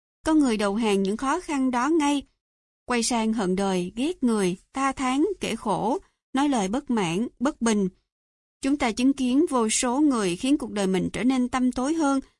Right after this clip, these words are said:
vì những cách nghĩ tiêu cực đó. Mặt khác, họ xem như là chuyện đương nhiên khi may mắn gặp hạnh vận, mà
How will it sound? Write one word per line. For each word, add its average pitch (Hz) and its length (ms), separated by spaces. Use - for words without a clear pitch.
vì 233 160
những 214 160
cách 311 200
nghĩ 220 180
tiêu 302 220
cực 240 240
đó. 254 340
Mặt 247 140
khác, 320 280
họ 233 80
xem 277 280
như 269 180
là 226 140
chuyện 190 280
đương 277 240
nhiên 285 240
khi 240 240
may 226 200
mắn 233 340
gặp 220 140
hạnh 196 200
vận, 190 320
mà 240 260